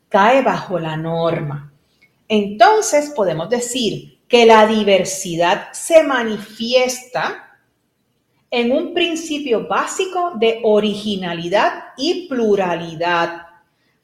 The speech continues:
de las identidades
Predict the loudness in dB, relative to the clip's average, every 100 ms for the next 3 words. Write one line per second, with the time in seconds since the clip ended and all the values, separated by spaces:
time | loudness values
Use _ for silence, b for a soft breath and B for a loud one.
0 | _ 4 4 4 0 -6 -10 -4 0 0
1 | -2 -6 -8 -8 0 2 4 2 0 -4
2 | -8 -16